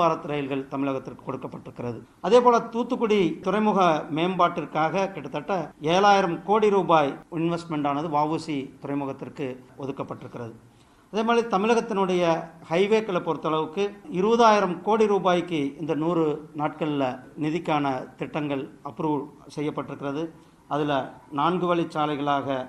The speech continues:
முகையூர் மரக்காணம் என் எச், அதே போல நாலு வழிச்சாலை சேலம் திருப்பத்தூர் வாணியம்பாடி, இரண்டு வழிச்சாலையாக காரைக்குடி ராமநாதபுரம், நாலு வழிச்சாலையாக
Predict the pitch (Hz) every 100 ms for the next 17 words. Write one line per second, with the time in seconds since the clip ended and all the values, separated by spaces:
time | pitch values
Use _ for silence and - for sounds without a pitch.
0 | - 156 160 202 202 208 - 151 151 160
1 | 165 147 135 - - _ 156 147 160 170
2 | - - - 165 196 185 160 143 - 160
3 | 151 175 185 180 - 156 151 156 151 151
4 | 170 196 - - - 165 170 175 170 165
5 | 151 165 - 196 202 - - - 139 151
6 | 151 143 143 160 95 - _ - 170 214
7 | 214 196 180 156 151 151 147 143 165 202
8 | - - - - 151 175 175 160 147 127
9 | 127 139 143 143 131 139 175 175 - 143
10 | 170 196 196 185 175 156 147 143 131 131